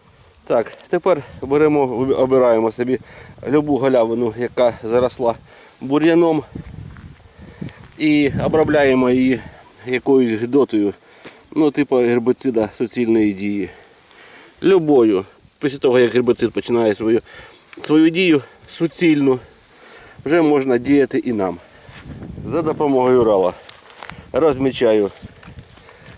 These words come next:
таку галявину на смужки, де буде посаджена картошка, а потім за допомогою ось такого підгортача бувшого роблю невеличкі канавки.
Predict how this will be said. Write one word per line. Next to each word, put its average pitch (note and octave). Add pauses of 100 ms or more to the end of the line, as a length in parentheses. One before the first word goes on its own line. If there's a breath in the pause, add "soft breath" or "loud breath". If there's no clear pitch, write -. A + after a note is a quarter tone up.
таку B2+
галявину A#2+ (1200)
на C#3+
смужки, F3+ (220)
де C#3+
буде C#3
посаджена B2+
картошка, A#2 (440 loud breath)
а D3
потім D3+ (180)
за B2
допомогою B2+ (520 loud breath)
ось C#3+
такого C#3+
підгортача C3+ (140)
бувшого A#2+ (1200 soft breath)
роблю C#3
невеличкі A#2+
канавки. G#2+